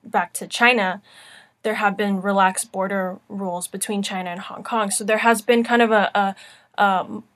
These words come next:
more flow of Chinese people, mainland Chinese people, and tourism into Hong Kong.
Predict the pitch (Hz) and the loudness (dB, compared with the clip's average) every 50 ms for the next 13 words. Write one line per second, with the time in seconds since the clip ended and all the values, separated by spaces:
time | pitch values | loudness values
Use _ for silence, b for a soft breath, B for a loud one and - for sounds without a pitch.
0 | _ _ - 214 233 247 247 240 - - 233 220 226 226 226 208 196 185 196 - | _ _ 0 4 4 4 4 4 0 -4 2 6 8 8 8 6 4 0 -2 -6
1 | - - 226 214 214 208 208 208 202 202 202 - - _ - 247 240 - - 220 | -8 -4 -2 -2 0 0 0 0 0 0 -2 -6 -10 _ -6 -4 -4 -2 -2 0
2 | 202 190 180 202 220 233 240 226 220 - 233 208 202 202 196 - - 214 202 190 | 0 0 0 2 4 4 6 4 4 2 -2 -2 -2 -2 -4 -4 -6 -8 -8 -6
3 | 202 196 185 180 180 - - 196 202 214 214 - - 214 208 202 202 190 202 190 | -4 -2 -2 -2 -2 -2 -2 -2 -2 -2 -4 -4 -2 0 0 0 0 -2 -2 -6
4 | 180 175 - - - 214 208 208 214 214 202 - 202 180 190 - - 254 254 240 | -6 -8 -10 -10 -8 -6 -4 -4 -4 -4 -4 -6 -6 -8 -6 -2 2 4 6 6
5 | 226 226 | 6 4